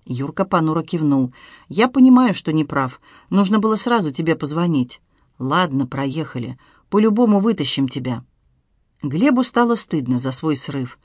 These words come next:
Накинулся на брата, а сам хорош. Поддался слабости, понадеявшись утопить в вине свою скорбь. «Придурок!» Алкоголизм ещё никогда никого не выручал.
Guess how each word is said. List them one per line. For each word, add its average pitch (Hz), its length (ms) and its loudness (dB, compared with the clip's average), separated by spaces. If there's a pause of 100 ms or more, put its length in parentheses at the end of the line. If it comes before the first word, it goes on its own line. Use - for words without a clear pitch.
(360)
Накинулся 196 640 2
на 160 120 2
брата, 143 380 -4
а 139 60 -6
сам 214 240 -2
хорош. 156 520 -2 (440)
Поддался 185 480 0
слабости, 165 500 -2
понадеявшись 160 760 -2
утопить 165 460 -4
в 147 60 -10
вине 185 260 0
свою 160 260 -4
скорбь. 139 420 -6 (260)
«Придурок!» 135 560 -4 (440)
Алкоголизм 208 640 2
ещё 208 280 0
никогда 202 440 0
никого 190 400 0
не 214 100 2
выручал. 180 580 0